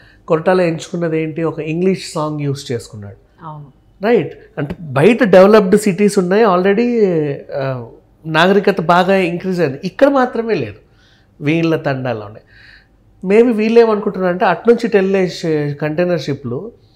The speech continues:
Speaker 1: వీళ్ళు మమ్మల్ని ఏదో చేయడానికి వస్తున్నారేమో, వీళ్ళ వల్ల మాకేమన్నా బాధ ఉందేమో అనుకొని కూడా వీళ్ళు తిరగపడవచ్చు. ఎందుకంటే, వీళ్ళకి నాగరికత తెలియదు. భయం అంటేనే తెలియని మనుషులకి ఒకటంటే భయం, వాడే వీడు అన్నట్టుగా మనకు స్టార్టింగ్ దేవర,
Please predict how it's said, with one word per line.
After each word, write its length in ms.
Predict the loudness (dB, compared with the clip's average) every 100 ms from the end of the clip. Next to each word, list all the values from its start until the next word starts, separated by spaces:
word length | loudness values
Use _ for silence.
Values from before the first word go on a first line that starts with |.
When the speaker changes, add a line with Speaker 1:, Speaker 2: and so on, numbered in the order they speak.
| _ _ _ _ -8
Speaker 1:
వీళ్ళు 240 | -2 0
మమ్మల్ని 320 | 2 0 0
ఏదో 100 | 0
చేయడానికి 480 | 0 0 -2 -2 -4
వస్తున్నారేమో, 800 | -6 -6 -6 -4 -4 -6 -8 -10 -14 _ _ _ _
వీళ్ళ 200 | -6 -2
వల్ల 220 | 0 2 2
మాకేమన్నా 640 | 0 0 0 0 -2 -6
బాధ 380 | -4 -2 -2 -2
ఉందేమో 360 | -4 -2 -2
అనుకొని 440 | -4 -6 -4 -4 -2
కూడా 180 | 0 0
వీళ్ళు 220 | 0 -2
తిరగపడవచ్చు. 680 | -2 -4 -2 0 -2 -4 -6
ఎందుకంటే, 340 | -4 -4 -2
వీళ్ళకి 280 | 0 -2 -2
నాగరికత 560 | -4 -4 -4 -4 -4 -8
తెలియదు. 300 | -8 -10 -14 _ -20 _ 0
భయం 280 | 4 4 4
అంటేనే 420 | 0 0 2 2
తెలియని 480 | 0 0 0 0 -4
మనుషులకి 800 | -4 -6 -4 -6 -4 -8 -10 -16 -20 _ -6
ఒకటంటే 520 | -2 -2 0 -2 0
భయం, 400 | 0 0 0 -2
వాడే 300 | -2 -2 -2
వీడు 260 | -2 -2 -2
అన్నట్టుగా 500 | -2 -4 -6 -4 -4
మనకు 200 | -4 -6
స్టార్టింగ్ 800 | -8 -8 -4 -4 0 0 -2 -2
దేవర, 640 | -2 -2 -4 -4 -4 -8